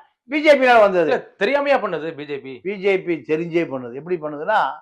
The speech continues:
Speaker 1: இப்ப வ-, அர-, அரவிந்த் கெஜ்ரிவால் தான் இப்ப பி ஜே பிக்கு எதிரி. எப்படின்னா, டெல்லி இப்ப பி ஜே பியுடைய கோட்டை ஒரு காலத்துல. அந்த கோட்டையிலேயே ஓட்டையாக்குனவர் யாரு?
Speaker 2: அரவிந்த்
Speaker 1: அரவிந்த்
Speaker 2: கெஜ்ரிவால்.
Speaker 1: கெஜ்ரிவால். அடுத்து எங்க போனாரு?
Speaker 2: பஞ்சாப்.
Speaker 1: பஞ்சாப் போனாரு.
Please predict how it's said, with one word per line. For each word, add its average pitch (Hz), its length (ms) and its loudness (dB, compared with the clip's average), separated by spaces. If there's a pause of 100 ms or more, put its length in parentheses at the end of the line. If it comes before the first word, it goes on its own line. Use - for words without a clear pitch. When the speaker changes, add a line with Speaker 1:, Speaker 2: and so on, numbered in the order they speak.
(440)
Speaker 1:
இப்ப 165 260 -4
வ-, 135 540 -6
அர-, 156 140 0
அரவிந்த் 190 400 0
கெஜ்ரிவால் 165 400 0
தான் 196 120 -2
இப்ப 170 100 -10
பி 160 180 -6
ஜே 165 140 -4
பிக்கு 151 320 -12 (260)
எதிரி. 160 460 -2
எப்படின்னா, 147 720 -2 (500)
டெல்லி 165 280 -6
இப்ப 139 180 -6
பி 165 240 -10
ஜே 165 180 0
பியுடைய 135 360 -8
கோட்டை 131 340 -10
ஒரு 123 160 -12
காலத்துல. 120 340 -8 (600)
அந்த 156 160 -4
கோட்டையிலேயே 220 520 4
ஓட்டையாக்குனவர் 185 680 4
யாரு? 143 360 0 (800)
Speaker 2:
அரவிந்த் - 20 -8
Speaker 1:
அரவிந்த் 175 380 0
Speaker 2:
கெஜ்ரிவால். 151 80 -4
Speaker 1:
கெஜ்ரிவால். 131 500 -6 (160)
அடுத்து 202 320 0
எங்க 196 160 2
போனாரு? 175 400 4
Speaker 2:
பஞ்சாப். 165 460 0
Speaker 1:
பஞ்சாப் 170 420 2
போனாரு. 139 360 -2